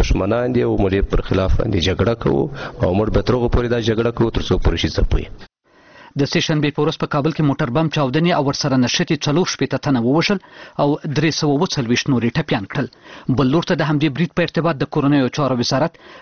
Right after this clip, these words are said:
Speaker 2: د لومړۍ امنیتي حوزې آمر، د جنایي جرمونو په وړاندې د مبارزې مدیر، د تروریزم په وړاندې د مبارزې مدیر او د ساحوي ټولۍ د قومندان دندې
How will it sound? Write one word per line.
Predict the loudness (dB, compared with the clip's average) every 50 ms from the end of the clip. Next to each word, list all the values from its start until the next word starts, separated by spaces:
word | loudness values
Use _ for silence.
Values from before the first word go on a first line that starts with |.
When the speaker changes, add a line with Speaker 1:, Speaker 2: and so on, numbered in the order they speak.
| -4 0
Speaker 2:
د | 0 2 2
لومړۍ | 2 2 2 2 0 -2 -4 -4 -2
امنیتي | 0 0 0 0 0 0 0 0 0
حوزې | -2 -2 -2 -2 -2 -2 0 0 0 0
آمر، | 2 2 0 0 0 -2 -8 -14 -20 -20 -20 -8 -2 0
د | 0 0 0 0
جنایي | 0 2 2 0 0 0
جرمونو | 0 0 2 2 0 0 0
په | -2 0
وړاندې | 0 0 0 0 0 0
د | 0 0
مبارزې | 0 0 0 0 0 0 0 2 2 2
مدیر، | 0 0 0 0 -2 -2 -6 -12 -20 -16 -6 -2 -2
د | -2 0 0
تروریزم | 0 0 0 0 0 0 0 0 0
په | 0
وړاندې | 2 2 2 0 0 0 2
د | 2 2
مبارزې | 2 0 0 -2 -2 -2 0 2 2 2
مدیر | 2 2 0 -2 -2 -4 -10 -10 -4 -4
او | -2 0 0
د | 0 0 0
ساحوي | -2 0 0 0 0 0 0 0
ټولۍ | 0 2 2 2 0 -2 -6 _ -20 -20 -10 -6 -2 0
د | 0 0 0 0
قومندان | 0 2 2 2 2 2 2 0 0 0 0
دندې | 0 0 0 0 -2